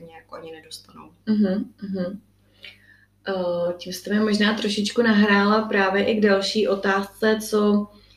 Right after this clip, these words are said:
Speaker 2: eh, co vy a Vojtova metoda, nebo jaký, jaký vlastně vztah, nebo co, co vy sama si o téhle metodě
Speaker 1: Mhm.
Speaker 2: myslíte?
Speaker 1: Mhm. Myslím, že, myslím, že to je naprosto jako skvělá metoda, která, která má už mnoholetý jako zkušenost, nebo máme s ní mnoholetý zkušenosti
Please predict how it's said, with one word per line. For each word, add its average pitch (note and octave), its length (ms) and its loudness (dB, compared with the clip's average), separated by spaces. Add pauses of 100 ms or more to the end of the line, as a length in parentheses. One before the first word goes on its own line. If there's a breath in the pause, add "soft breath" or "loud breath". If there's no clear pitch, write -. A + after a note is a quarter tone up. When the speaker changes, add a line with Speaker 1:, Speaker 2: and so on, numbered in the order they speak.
(340 soft breath)
Speaker 2:
eh, F3 440 -4
co G3+ 220 0
vy G3+ 340 2
a G#3 160 0
Vojtova G3+ 480 4
metoda, G#3 540 2
nebo E3 220 -2
jaký, F3+ 480 -2
jaký F3 320 -2
vlastně F3+ 440 -6
vztah, F3+ 640 -8
nebo F3+ 240 -6
co, - 320 -8
co - 420 -6
vy F3 160 -4
sama F3 300 -8
si - 220 -6
o - 60 -6
téhle F3 380 -6
metodě G#3 380 0
Speaker 1:
Mhm. G3 80 4
Speaker 2:
myslíte? F3 540 -4
Speaker 1:
Mhm. G3 400 -8 (760 loud breath)
Myslím, A3+ 340 2
že, G#3 280 2
myslím, G#3+ 280 -2
že G3+ 100 -2
to G#3+ 80 -4
je G#3 80 0
naprosto G3+ 400 -4
jako G#3 160 -10
skvělá F#3+ 640 2
metoda, F#3+ 480 0
která, F#3 460 0
která F#3 420 -2
má F#3 240 0
už - 180 -8
mnoholetý F#3 540 -4
jako F3+ 240 0
zkušenost, - 640 -8
nebo F3+ 320 0
máme F3+ 280 2
s - 100 -12
ní F#3+ 100 -8
mnoholetý F#3 400 -4
zkušenosti F3 800 -4